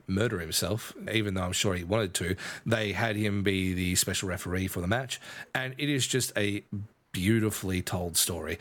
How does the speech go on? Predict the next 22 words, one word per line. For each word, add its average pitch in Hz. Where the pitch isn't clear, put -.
It 147
doesn't 185
go 110
for 123
so 120
long. 123
The 110
clip -
that 135
I 120
will 110
post 110
in 107
the 98
description 95
and 95
all 95
of 92
that 95
kind 92
of 92
stuff 95